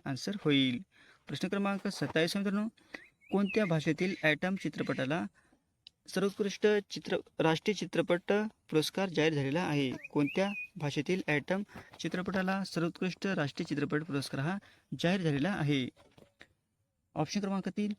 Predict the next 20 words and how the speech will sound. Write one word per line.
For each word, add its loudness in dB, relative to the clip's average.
म्हणजे -2
मल्याळम 0
हे -2
आपलं -6
योग्य -2
आन्सर -4
होईल. 4
प्रश्न 0
क्रमांक -2
अठ्ठावीस -2
मित्रो, 0
जम्मू 2
आणि 0
काश्मीरमध्ये 0
विधानसभा 0
निवडणूक 2
किती -2
टप्प्यात 0
होणार -2
आहे? 2